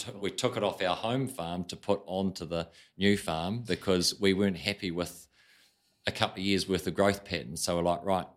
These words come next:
Speaker 1: it's not working.
Speaker 2: That's so
Speaker 1: It's,
Speaker 2: cool.
Speaker 1: it's gonna go on the clay
Speaker 2: <laughs>
Speaker 1: farm." So we strategically have the ability to place things to the soil conditions that we have. So at harvest time, we are basically out taking tests.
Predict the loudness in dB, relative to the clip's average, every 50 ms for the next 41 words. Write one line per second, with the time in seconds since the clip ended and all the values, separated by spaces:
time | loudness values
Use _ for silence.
0 | _ -4 -4 0 0 0 0 0 0 0 0 0 -2 -6 -6 -4 -2 -2 0 0
1 | 2 2 2 0 0 0 0 0 0 0 0 2 2 4 4 4 4 6 6 6
2 | 6 6 4 2 2 2 2 0 -2 -2 -2 -2 0 2 4 6 6 6 6 4
3 | 4 2 2 0 -2 2 2 2 2 2 -2 -2 -2 -2 0 2 2 0 0 0
4 | 0 0 2 2 2 2 2 0 -4 -6 -8 -8 -6 -4 -2 -2 0 -2 -4 -4
5 | -6 _ -20 -20 -20 -20 _ _ 2 4 4 4 4 2 0 -4 -4 -2 0 2
6 | 4 6 4 4 2 0 0 0 0 0 -2 -2 -4 -6 -6 -6 -6 -6 -8 -8
7 | -8 -8 -8 -8 -10 -12 _ _ _ -20 -20 -20 -20 -20 -20 -20 -20 -20 _ 0
8 | 4 6 6 6 6 4 4 4 4 4 0 0 0 0 0 2 2 0 0 -2
9 | 0 2 4 4 4 4 4 2 2 0 0 2 2 2 2 2 0 -2 0 0
10 | 0 0 -2 -4 _ -6 -4 -4 -4 -6 -8 -6 -4 -4 -2 -2 -4 -6 -6 -6
11 | -6 -8